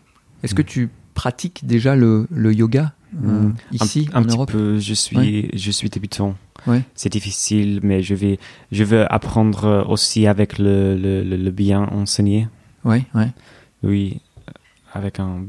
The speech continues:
Speaker 2: bien enseigné, oui.
Speaker 1: Ouais, ouais.
Speaker 2: Euh, c'est, oui, c'est ça.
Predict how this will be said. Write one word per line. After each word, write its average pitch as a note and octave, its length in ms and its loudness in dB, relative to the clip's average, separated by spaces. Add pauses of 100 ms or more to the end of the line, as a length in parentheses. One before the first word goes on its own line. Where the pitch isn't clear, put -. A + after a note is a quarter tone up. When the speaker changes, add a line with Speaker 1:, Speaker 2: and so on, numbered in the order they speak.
(200)
Speaker 2:
bien G2 180 -4
enseigné, G2+ 440 -6 (100)
oui. G#2+ 120 -8
Speaker 1:
Ouais, A#2 140 -2 (180)
ouais. A2 140 -2 (100)
Speaker 2:
Euh, A2 220 4
c'est, - 260 0 (540)
oui, G#2 180 -2 (260)
c'est - 140 -16
ça. G2 180 -10